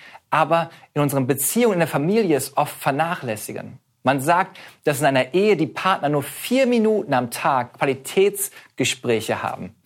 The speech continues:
Das reicht nicht aus. Aber für jede Beziehung sind Qualitätsgespräche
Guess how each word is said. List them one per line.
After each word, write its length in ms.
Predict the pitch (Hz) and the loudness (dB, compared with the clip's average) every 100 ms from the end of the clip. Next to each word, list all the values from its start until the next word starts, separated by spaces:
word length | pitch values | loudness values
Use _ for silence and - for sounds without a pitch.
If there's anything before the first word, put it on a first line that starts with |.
| _ - _ | _ -20 _
Das 220 | 131 - | -6 0
reicht 180 | 120 120 | -2 -2
nicht 160 | 120 139 | -2 0
aus. 400 | - 120 - _ _ _ _ _ _ _ - | 0 -4 -12 _ _ _ _ _ _ _ -10
Aber 120 | 113 | -6
für 160 | 107 127 | -2 0
jede 260 | 123 175 | 4 4
Beziehung 560 | 175 - - 220 180 127 - - | 2 -2 -2 2 2 0 -8 -8
sind 220 | - 123 | -4 -2
Qualitätsgespräche 1200 | 156 135 - - 208 214 - 165 - 165 151 160 | 0 -2 -4 -2 0 0 -2 -4 -2 -2 0 -4